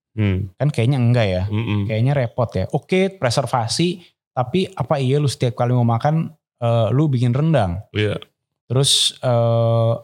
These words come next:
Speaker 2: artinya kan itu sapi lu bunuh setiap hari kan nggak mungkin kan?
Speaker 1: Nggak mungkin.
Speaker 2: Nggak mungkin.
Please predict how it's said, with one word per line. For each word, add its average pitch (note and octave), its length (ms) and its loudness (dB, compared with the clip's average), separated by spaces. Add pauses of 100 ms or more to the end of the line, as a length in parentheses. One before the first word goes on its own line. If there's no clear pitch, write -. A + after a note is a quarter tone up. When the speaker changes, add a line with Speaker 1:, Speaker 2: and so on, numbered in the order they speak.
(640)
Speaker 2:
artinya C3 460 0
kan G#3 300 0 (960)
itu D3+ 220 0
sapi F3+ 380 0
lu F#3+ 460 0 (300)
bunuh F#3+ 340 0
setiap E3+ 400 -2
hari A3 260 0
kan B3 120 0
nggak E3+ 180 2
mungkin G#3+ 240 -2
kan? C#3 160 0
Speaker 1:
Nggak G#2+ 180 0
mungkin. G2 320 0
Speaker 2:
Nggak C3 200 2
mungkin. C3+ 300 2